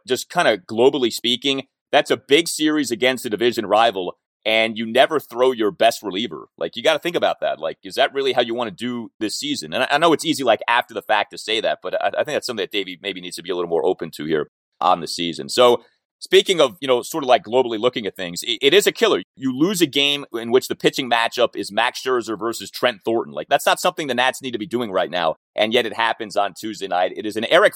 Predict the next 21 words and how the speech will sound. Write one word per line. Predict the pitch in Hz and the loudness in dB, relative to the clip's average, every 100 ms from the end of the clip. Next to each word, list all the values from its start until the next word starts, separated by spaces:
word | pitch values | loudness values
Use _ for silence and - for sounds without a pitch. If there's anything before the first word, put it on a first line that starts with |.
| - | 2
Fedde | 185 220 | 2 2
game | 117 92 76 76 _ | -4 -6 -6 -14 _
Wednesday | - 120 180 - 113 | 0 0 2 -2 -2
night | 92 85 76 - _ | 0 0 -2 -12 _
against | - 107 113 95 | -2 2 0 0
the | 95 | -6
Blue | 82 87 | -4 -6
Jays. | 78 87 90 104 | -2 0 0 -2
And | - 98 - _ | -4 -6 -8 _
as | - | -2
we've | 233 226 | -2 -4
discussed | 233 285 269 | 0 2 2
with | 247 | 2
Fedde, | 285 294 214 - | 2 2 2 -2
he's | 175 - | -4 2
been | 240 | 0
pretty | 240 202 214 | 2 -2 0
good, | 151 170 | 4 4
all | 160 156 | 6 6
things | - 156 147 | 6 0 0
considered. | 143 - 131 135 160 | -4 2 4 4 2